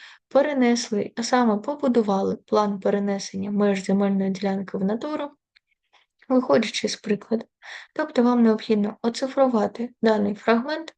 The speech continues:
план перенесення, і до нього створити, е, саме додаток Г, додаток «Є» і додаток «Ж».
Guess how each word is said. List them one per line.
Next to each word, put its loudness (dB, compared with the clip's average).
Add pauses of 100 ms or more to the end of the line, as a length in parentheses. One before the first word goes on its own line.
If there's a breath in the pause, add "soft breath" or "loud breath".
(120)
план 2
перенесення, 0 (420 loud breath)
і -2
до 2
нього 4
створити, 0 (1040 loud breath)
е, 2
саме 0 (140)
додаток 0 (100)
Г, -2 (1120 soft breath)
додаток 0
«Є» 0 (240)
і 0
додаток 0
«Ж». -4